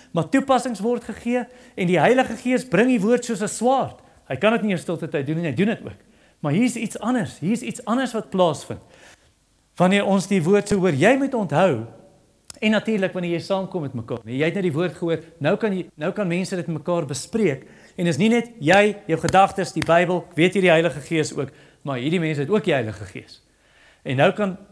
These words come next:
julle met mekaar gesels, en ons praat oor die toepassing van daai verse. Jy moet onthou, vir duisend vyfhonderd jaar na Jesus, na Jesus op die aarde was,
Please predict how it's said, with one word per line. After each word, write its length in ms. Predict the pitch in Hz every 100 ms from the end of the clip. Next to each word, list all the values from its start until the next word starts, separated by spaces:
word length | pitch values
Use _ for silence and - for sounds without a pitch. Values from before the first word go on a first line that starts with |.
| _ _ _ _ _ -
julle 260 | 151 156
met 160 | 165 151
mekaar 360 | 143 175 180
gesels, 580 | 139 135 220 160 92 - _ _ -
en 140 | 143
ons 100 | 139
praat 300 | - 202 196
oor 120 | -
die 100 | 165 -
toepassing 460 | 190 180 143 156
van 160 | 143 147
daai 160 | 139 139
verse. 460 | 147 135 120 120 95 _ _ _ _ _ _ _ _ _ _ _ _ _ _ _ _ _ _ _ _ _ _ _ _ _ - 139
Jy 140 | 165
moet 140 | 240 226
onthou, 380 | 143 127 107 92 - _ _ _ _ _ _ _ _ _ - -
vir 160 | 127 107
duisend 420 | 190 226 233 196
vyfhonderd 480 | 190 165 170 147 123
jaar 300 | 131 110 95
na 140 | 117 117
Jesus, 540 | 113 110 - 90 - _ _ _ _ _ _ _ _ _ _ _ _ _ _ 139
na 100 | 135
Jesus 320 | 139 135 131 120
op 80 |
die 120 | 135 127
aarde 280 | 123 110 101
was, 320 | 82 -